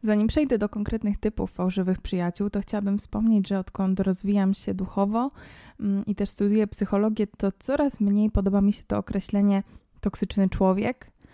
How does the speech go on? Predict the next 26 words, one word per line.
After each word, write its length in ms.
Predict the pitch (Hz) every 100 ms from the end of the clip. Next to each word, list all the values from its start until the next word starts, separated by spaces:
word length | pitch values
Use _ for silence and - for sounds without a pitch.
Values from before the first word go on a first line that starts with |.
| - - -
z 100 | -
tego 220 | 202 208
względu, 580 | 208 196 202 202 202 202
że 400 | 202 190 190 190 - - - 196
pewne 260 | 196 196
zachowania 540 | 190 190 190 208 269 208
tego 220 | 185 185
człowieka 400 | - 180 180 180
oczywiście 360 | 180 185 - 185
mogą 180 | 185
nam 200 | 185 185
się 140 | 190 190
nie 80 | 185
podobać, 480 | 180 190 180 -
mogą 200 | 175 175
nam 300 | 180 180 180
nie 100 | 185
służyć, 500 | 185 - 190 160 -
mogą, 380 | 180 180 175 180 - - - - -
e, 240 | 160 160 175
za-, 140 | 190 - -
zaniżać 400 | 196 202 196 190
nasze 240 | 190 -
poczucie 360 | - - 196 196
własnej 320 | 190 - 190
wartości, 760 | 180 190 208 214 - - 175